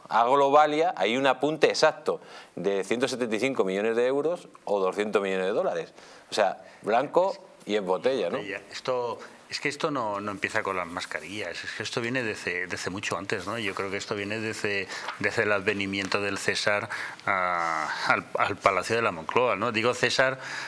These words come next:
Speaker 2: eh, con todo mi respeto para César, yo que provengo, <laughs> que provengo de mérito Augusta, pues como para, para hacer una comparación del individuo con... con, con mis antepasados, ¿no? De,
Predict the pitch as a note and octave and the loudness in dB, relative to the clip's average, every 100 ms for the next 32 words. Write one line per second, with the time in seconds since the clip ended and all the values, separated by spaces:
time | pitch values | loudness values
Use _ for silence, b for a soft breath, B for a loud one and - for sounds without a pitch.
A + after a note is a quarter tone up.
0 | B E2+ E2+ E2 G#2 A2+ G#2+ - G#2 F2 | B 0 0 0 2 2 0 0 0 2
1 | - - - A#2+ - D2+ D2+ E2+ F2+ - | 0 0 0 2 2 0 -2 -2 -2 -2
2 | - F#2+ E2+ A#2+ - - - - B2 G2+ | 0 -2 -2 -2 -2 -2 0 2 4 2
3 | G2+ G#2 A#2 G2 - D3 B2 A#2 A2+ A#2 | 2 2 2 0 2 2 4 2 4 0
4 | - C#3+ C#3+ B B - - - - F#3+ | 4 4 4 B B -4 -2 2 2 2
5 | - - D3+ G#2+ - G2 F#2 - A#2 C#3 | 0 6 6 6 2 2 2 2 4 4
6 | C3 A2 G#2 F2+ G#2 G2+ A#2+ B2+ A#2 F#2 | 2 2 0 2 2 4 2 2 0 -2
7 | F2+ F#2+ G2+ G#2+ B2+ F#2+ F2 B B B | -4 -2 -2 -2 0 -2 -2 B B B
8 | B - F2 E2+ D#2+ - - - E2+ E2 | B -4 -2 -2 -6 -10 -12 -6 -4 -4
9 | - F2 F2+ - F#2+ E2+ - A#2+ B2 G2 | -8 -6 -4 -2 0 2 2 4 4 4
10 | G#2 C3 G2+ F2+ F2 | 2 0 2 0 -2